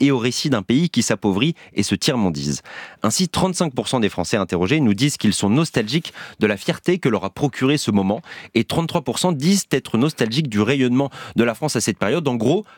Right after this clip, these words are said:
pendant quelques semaines, la France était le, le royaume du monde et c'est assez rare, euh, pour être souligné.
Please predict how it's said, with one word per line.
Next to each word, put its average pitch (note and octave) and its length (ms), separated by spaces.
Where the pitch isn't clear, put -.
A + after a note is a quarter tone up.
pendant A2+ 200
quelques D#3 280
semaines, C3+ 360
la G#3+ 100
France F#3 340
était D#3+ 260
le, A#2 200
le G#2 80
royaume C3 320
du A#2 100
monde E3+ 220
et A2 60
c'est - 240
assez E3 220
rare, C#3 320
euh, F#2+ 80
pour A2 220
être A2+ 180
souligné. F#2 380